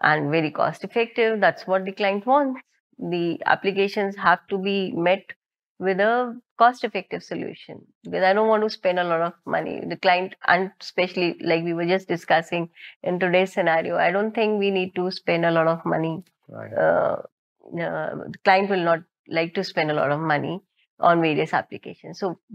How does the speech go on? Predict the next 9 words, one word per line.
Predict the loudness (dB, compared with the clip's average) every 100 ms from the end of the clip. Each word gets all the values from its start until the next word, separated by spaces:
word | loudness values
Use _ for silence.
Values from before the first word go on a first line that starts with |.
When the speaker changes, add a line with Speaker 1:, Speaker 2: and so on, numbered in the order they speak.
| 2
Speaker 1:
J | 4
B | 4 4
L | 4 2
definitely, | 0 0 0 -4 -4 -6 -4
I | -2
would | -2 -4 -6
say, | -4 -2 -2
is | -2 -4 -6 -10
your, | -2 0 2 0 -6